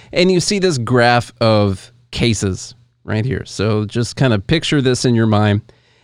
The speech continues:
And then when you switch to the graph of deaths right here, you see that it kind of matches the graph of the cases. So, so that is kind of what people think when they think about these cases.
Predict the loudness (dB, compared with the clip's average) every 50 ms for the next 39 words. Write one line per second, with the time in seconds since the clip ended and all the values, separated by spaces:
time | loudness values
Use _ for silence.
0 | _ _ -4 0 2 2 2 2 2 2 0 0 -2 -2 -4 -4 -4 -4 -2 0
1 | 0 2 2 2 0 -2 -4 _ _ _ -12 -4 -2 0 2 2 2 0 -2 -6
2 | -12 -18 _ -2 0 2 2 2 2 2 0 0 0 -2 0 0 2 2 2 0
3 | -2 -6 -12 -12 -14 _ _ _ _ _ _ _ _ _ _ _ _ _ _ _
4 | -2 0 2 2 2 2 2 0 -2 0 0 -2 0 2 2 0 0 0 0 0
5 | 2 2 2 4 4 2 2 2 0 -2 -2 -2 0 0 0 -2 -4 -10 -16 _
6 | _ _ _ _ _ _ _ _ _ -8 -4 0 0 2 0 0 -2 0 0 2
7 | 2 4 2 0 -2 -4 -12 -20 -12 -4 0 0 2 2 2 0 -2 -6 -10 -16
8 | _ _ _ _ _ -14 -6 -2 -2 -2 0 2 0 2 2 0 -2 -4 -6 -6
9 | -8 -18 -20 -20 _ _ _ _ _ _ _ _ _ _ _ -8 -2 0 0 0
10 | 0 -4 -10 _ _ -10 -2 -2 0 0 0 0 2 2 2 2 2 0 0 -2
11 | 0 0 0 2 2 2 2 2 0 0 0 -2 -2 0 -2 -4 -4 -4 -8 -2
12 | 0 0 2 0 -2 -4 -4 -2 0 2 2 2 0 0 -2 -2 -2 0 0 0
13 | 2 2 2 0 2 0 0 0 -2 -2 -4 -2 -2 -2 -2 -4 -6 -14 -16 -18
14 | -20